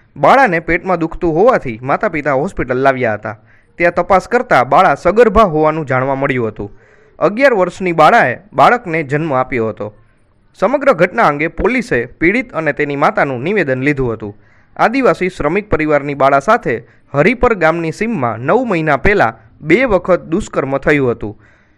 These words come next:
રાજુ કારાભાઈ ભરવાડ નામના વ્યક્તિએ દુષ્કર્મ આચર્યું હોવાનું બહાર આવ્યું છે.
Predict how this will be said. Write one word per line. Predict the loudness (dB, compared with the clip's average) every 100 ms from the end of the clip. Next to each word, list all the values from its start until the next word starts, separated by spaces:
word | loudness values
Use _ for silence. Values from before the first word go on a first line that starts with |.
| _ _ 0
રાજુ | 2 4 2 0
કારાભાઈ | 2 4 4 4 2
ભરવાડ | 2 2 4 4
નામના | 2 -4 -2 -4
વ્યક્તિએ | -2 -6 -6 -4 -4
દુષ્કર્મ | -4 -6 -6 -4 -4 -2
આચર્યું | 0 0 0 -2 0
હોવાનું | 2 2 0 -4
બહાર | 0 2 2
આવ્યું | 2 -2 -8
છે. | -12